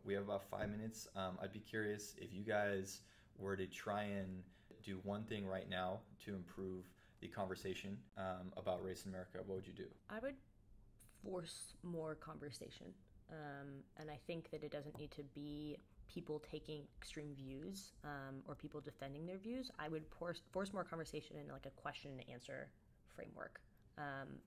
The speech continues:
Speaker 2: I think that there's a lot of people, like the, the, your friend that you mentioned, that are super positively well-intentioned, um, but just don't know, don't know,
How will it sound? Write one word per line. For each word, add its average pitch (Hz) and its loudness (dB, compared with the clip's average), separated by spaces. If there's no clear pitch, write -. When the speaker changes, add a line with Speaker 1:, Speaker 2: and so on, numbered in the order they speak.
Speaker 2:
I 139 -4
think 139 -2
that 131 2
there's 151 -4
a 143 4
lot 135 6
of 143 -2
people, 143 2
like 135 -2
the, 147 -10
the, 151 -2
your 147 -4
friend - -2
that - -4
you 139 -4
mentioned, 185 0
that 123 0
are 143 4
super - 0
positively 143 -2
well-intentioned, 214 2
um, 147 0
but 147 0
just 151 -6
don't 147 0
know, 147 0
don't 170 10
know, 180 8